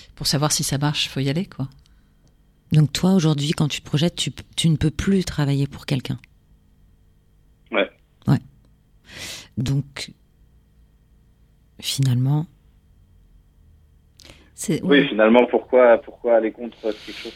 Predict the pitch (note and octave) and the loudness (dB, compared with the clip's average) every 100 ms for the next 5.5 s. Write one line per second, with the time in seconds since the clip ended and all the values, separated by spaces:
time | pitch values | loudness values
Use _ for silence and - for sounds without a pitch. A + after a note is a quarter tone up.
0 | - G#2 G2+ - - - A#3+ A#3 C3 G2 | -18 -20 -20 -18 -14 -2 2 2 2 2
1 | D2 A2+ G#2+ G#2+ F3+ E3+ - F#3+ F#3+ G3+ | 0 4 4 4 2 -2 -2 -2 0 -2
2 | - A#3+ G#3 F#3+ F3 D#3+ E3+ D#3 E3+ G3 | -2 2 4 6 4 4 4 4 6 6
3 | G3+ D#3+ E3 C#3+ D3 C3+ D#3 - C#3 - | 6 4 2 4 2 2 0 2 0 2
4 | C#3 C#3+ C3 - B2+ B2+ - C#3+ C3+ E3 | 0 0 -2 0 -2 -2 -4 -2 0 0
5 | C#3 B2+ B2 - | 0 0 -2 -2